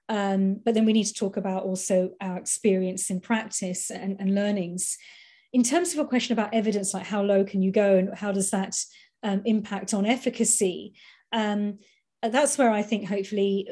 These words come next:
more, even smaller studies, academic studies, um, uh, can look into this, and also real world experience. Um, the effect of dose reductions, um, I don't believe has been analysed in solo one, but looking at modelling studies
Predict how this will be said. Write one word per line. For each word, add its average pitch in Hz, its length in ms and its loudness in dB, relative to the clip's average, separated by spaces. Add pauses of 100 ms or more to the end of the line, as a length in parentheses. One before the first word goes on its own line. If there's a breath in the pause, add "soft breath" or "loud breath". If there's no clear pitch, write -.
(140)
more, 214 460 2 (180)
even 185 200 -2
smaller 240 400 6
studies, 220 480 2
academic 226 500 2
studies, 208 540 -2 (360 soft breath)
um, 190 480 0 (360 soft breath)
uh, 185 360 -4
can 202 140 -2
look 196 160 -2
into 233 300 6
this, 214 320 4
and 196 120 0
also 196 340 2
real 202 280 6
world 185 260 2
experience. 214 960 4 (420 soft breath)
Um, 214 280 2
the 220 100 4
effect 269 360 2
of 202 100 0
dose 220 460 2
reductions, 220 800 0
um, 190 220 -2
I 196 60 -6
don't 226 200 2
believe 208 200 4
has 196 80 -4
been 190 100 -2
analysed 196 460 0
in 190 80 -2
solo 185 360 0
one, 175 320 -6
but 220 120 -4
looking 233 240 4
at 220 100 -2
modelling 233 440 4
studies 190 640 0